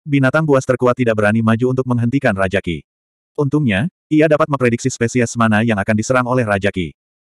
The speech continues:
Ini karena hanya satu spesiesnya yang paling dekat dengan harimau surgawi. Binatang buas ganas lainnya ada di belakangnya.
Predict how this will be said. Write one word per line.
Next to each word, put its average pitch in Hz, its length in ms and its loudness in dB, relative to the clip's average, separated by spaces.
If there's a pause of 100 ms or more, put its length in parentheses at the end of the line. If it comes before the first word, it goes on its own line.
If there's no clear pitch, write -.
(140)
Ini 151 160 0
karena 135 320 2
hanya 120 240 2
satu 123 160 -2
spesiesnya 120 640 0
yang 117 140 0
paling 117 240 2
dekat 120 180 0
dengan 117 300 0
harimau 120 340 0
surgawi. 87 540 -2 (260)
Binatang 143 400 2
buas 139 300 2
ganas 120 260 2
lainnya 117 320 2
ada 117 160 2
di 117 160 -2
belakangnya. 92 480 -2